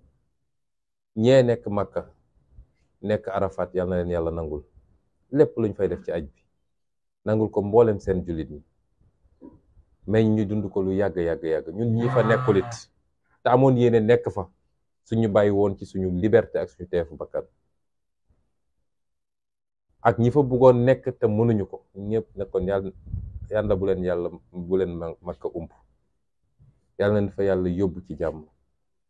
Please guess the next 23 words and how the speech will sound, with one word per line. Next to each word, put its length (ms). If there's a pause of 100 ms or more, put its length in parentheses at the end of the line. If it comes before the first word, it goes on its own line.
(160)
Bu 100
ngeen 160
fa 100
demee, 220
Yàlla, 240
Yàlla 240
nangu. 280 (400)
Lépp 260
luñ 160
fay 180
ñaan 320
ci 200
aj 140
bi, 100
Yàlla 180
ñu 80
ko 100
Yàlla 200
nangul. 280 (1000)
Pour 180
àdduna 320
bi 120
yépp, 140